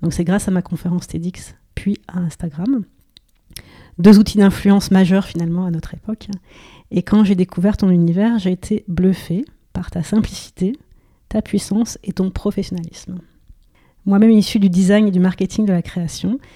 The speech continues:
ta façon de relier le beau et l'invisible résonnait fort en moi. Donc je suis venue te voir à Arles en juillet dernier, pendant les rencontres de la photographie,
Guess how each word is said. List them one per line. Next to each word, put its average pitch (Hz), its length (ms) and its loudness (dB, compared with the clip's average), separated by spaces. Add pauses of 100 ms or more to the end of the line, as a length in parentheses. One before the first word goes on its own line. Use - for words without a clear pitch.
(300)
ta 190 100 -4
façon 196 360 0
de 208 100 6
relier 185 260 6
le 175 140 6
beau 180 420 2
et 196 100 -2
l'invisible 185 580 -2 (280)
résonnait 180 380 -4
fort - 320 -8
en 180 40 -6
moi. 175 260 -10 (1080)
Donc 180 100 -2
je 175 80 -2
suis 190 180 -6
venue 185 200 0
te 180 100 -4
voir 175 220 -2
à 175 80 -4 (120)
Arles 196 280 2
en 175 100 0
juillet 165 220 -2
dernier, 156 420 -4 (320)
pendant 180 200 -10
les 165 80 -6
rencontres 165 420 -10
de 180 60 -4
la 175 60 -8
photographie, 170 640 -8